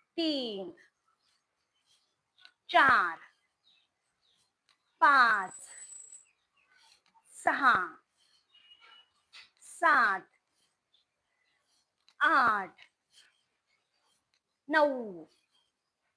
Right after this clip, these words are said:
दहा. जितकं तुम्हाला स्ट्रेच करता येईल तुमच्या कमरेला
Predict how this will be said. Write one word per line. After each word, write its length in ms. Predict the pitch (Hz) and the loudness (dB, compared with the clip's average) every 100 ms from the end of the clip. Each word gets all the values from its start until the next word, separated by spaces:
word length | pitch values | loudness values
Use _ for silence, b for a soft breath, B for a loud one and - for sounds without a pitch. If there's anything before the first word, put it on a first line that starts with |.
| _ _ _ _ _ _ _ _ _ | _ _ _ _ _ _ _ _ _
दहा. 260 | 202 - - - - - - _ _ _ _ _ _ _ _ _ _ _ _ _ _ _ _ _ _ _ _ | -8 -8 -8 -20 -20 -20 -20 _ _ _ _ _ _ _ _ _ _ _ _ _ _ _ _ _ _ _ _
जितकं 240 | 277 - | -16 -14
तुम्हाला 360 | 381 320 302 302 | -10 -6 -4 -6
स्ट्रेच 460 | 302 _ 277 269 - | -8 _ -10 -10 -8
करता 240 | 254 254 | -10 -8
येईल 140 | 247 | -14
तुमच्या 220 | 233 226 247 | -14 -14 -14
कमरेला 420 | 185 190 247 | -14 -12 -12